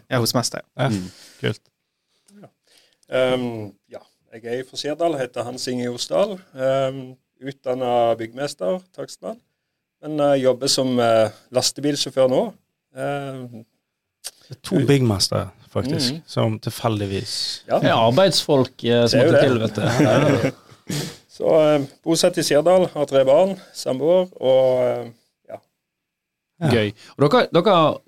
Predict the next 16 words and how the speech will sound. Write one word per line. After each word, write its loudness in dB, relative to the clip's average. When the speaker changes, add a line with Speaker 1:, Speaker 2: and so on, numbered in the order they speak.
Speaker 3:
vant 2
jo 2
disse 2
pengene 2
sammen, 2
Speaker 1:
Mm. 4
Speaker 3:
men 4
dere 4
har 4
aldri 4
møtt 2
hverandre 2
før -4
den 2
kvelden. 0
Speaker 1:
Nei. 0